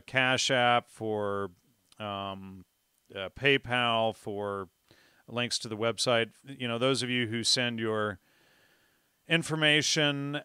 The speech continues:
and a donation, I will send out early copies of the P D F for that, uh, for people to look over, and we're gonna be, it's gonna be debunking a whole lot of bull crap out there.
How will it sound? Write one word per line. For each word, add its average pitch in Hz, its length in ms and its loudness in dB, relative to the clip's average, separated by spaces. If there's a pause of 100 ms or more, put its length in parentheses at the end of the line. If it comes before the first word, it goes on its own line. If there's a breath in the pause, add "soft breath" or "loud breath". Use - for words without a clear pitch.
(120)
and 120 480 -2
a 117 340 2
donation, 123 840 0
I 117 200 -2
will 113 140 -4
send 117 400 0
out 113 300 2
early 123 420 0 (100)
copies 123 600 0
of 113 80 -6
the 104 60 -14
P - 200 -4
D 127 160 0
F 135 140 2
for - 200 -4
that, 135 520 0
uh, 107 260 -2
for 110 160 -10
people 113 340 -8
to 107 40 -6
look 110 280 -6
over, 131 520 0 (100)
and 104 420 -6
we're 110 140 -10
gonna 113 200 -8
be, 107 300 -6
it's 104 200 -12
gonna 123 160 -6
be 110 100 -6
debunking 110 540 -6
a 98 100 -6
whole 139 720 2
lot 120 240 2
of 113 60 -8
bull 110 180 -2
crap 101 360 -4
out 95 260 -6
there. 92 300 -10